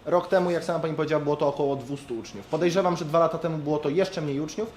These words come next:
gdyż rok temu nastąpiła redukcja części oddziałów klasowych. Natomiast to, co ja chcę powiedzieć, z wielkim niepokojem słuchamy, gdy mówi pani o tym, że nieważne, w jakiej szkole uczeń podejmie kształcenie,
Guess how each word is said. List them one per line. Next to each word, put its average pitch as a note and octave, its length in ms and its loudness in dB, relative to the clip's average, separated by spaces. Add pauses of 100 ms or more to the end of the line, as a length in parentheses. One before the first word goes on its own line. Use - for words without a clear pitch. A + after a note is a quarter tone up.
(220)
gdyż G3+ 200 2
rok G3 120 2
temu F3+ 200 4
nastąpiła E3 420 2
redukcja D3 360 0
części B2+ 280 -4
oddziałów A2+ 340 -4
klasowych. F#2+ 440 -10 (540)
Natomiast F#3+ 420 0
to, - 100 2
co G#3+ 100 0
ja G3+ 100 4
chcę F#3+ 140 -4
powiedzieć, A2+ 400 2 (640)
z - 180 -6
wielkim A#3+ 420 0
niepokojem A#3+ 720 4
słuchamy, E3+ 640 0 (100)
gdy C#3+ 160 -2
mówi F3 240 0
pani D#3+ 240 2
o D#3+ 80 2
tym, F3+ 160 0
że E3 100 0
nieważne, D#3+ 440 4
w C#3+ 40 0
jakiej D#3+ 240 0
szkole D3 260 0
uczeń D3+ 260 -2
podejmie D3 320 0
kształcenie, D#3 560 -2